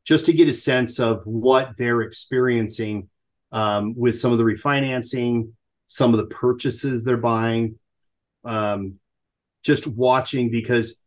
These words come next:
uh, as it stands right now, I am pretty concerned that, uh, we're, we're, we're gonna, that there's gonna be a number of defaults coming in the, in the office, uh, commercial real estate space.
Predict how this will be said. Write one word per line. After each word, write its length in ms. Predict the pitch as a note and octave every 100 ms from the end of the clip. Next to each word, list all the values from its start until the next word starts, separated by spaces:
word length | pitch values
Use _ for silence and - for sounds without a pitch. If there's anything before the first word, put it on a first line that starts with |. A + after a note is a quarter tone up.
| _ _ _ -
uh, 300 | A#2+ A2+ A#2 - -
as 200 | B2 C3
it 100 | D3
stands 320 | - D3 C3+
right 180 | C3 B2
now, 320 | B2 B2+ B2
I 120 | A#2 B2
am 180 | A#2+
pretty 260 | - D3 C3
concerned 720 | - A#2 - B2 A#2+ A2+ G#2+
that, 400 | G#2+ A2 G#2+ G#2+ - _ _ _ _ -
uh, 280 | A2 G#2+ A#2
we're, 400 | A#2 B2 B2 B2
we're, 300 | A#2+ B2 B2 B2 _
we're 340 | G#2+ A2 A#2+ B2+
gonna, 260 | C#3+ C3+ _ _ _ _ -
that 140 | C3
there's 200 | C#3+ C3
gonna 100 | C#3+
be 120 | C3
a 40 | A#2
number 640 | A#2 B2+ B2+ B2+ B2 A#2+
of 340 | G#2+ G#2 F#2+
defaults 840 | - A2 - A2 G#2 G#2+ - - - _ _ _ _
coming 640 | - - F#3+ A#2+ A2+ A#2 A2+ _ _ _ _
in 320 | E3 D#3+ D#3 C3+
the, 240 | C3 - -
in 140 | C#3+ C3+
the 140 | B2
office, 720 | B2 A#2+ A#2+ C3 A2+ - - _ _ _ _ _ -
uh, 220 | A2+ G#2+
commercial 480 | - C3+ A#2+ A#2+ A2
real 200 | A2+ A2+
estate 360 | A2 A2 G#2
space. 720 | - - B2 G2+ F2+ - -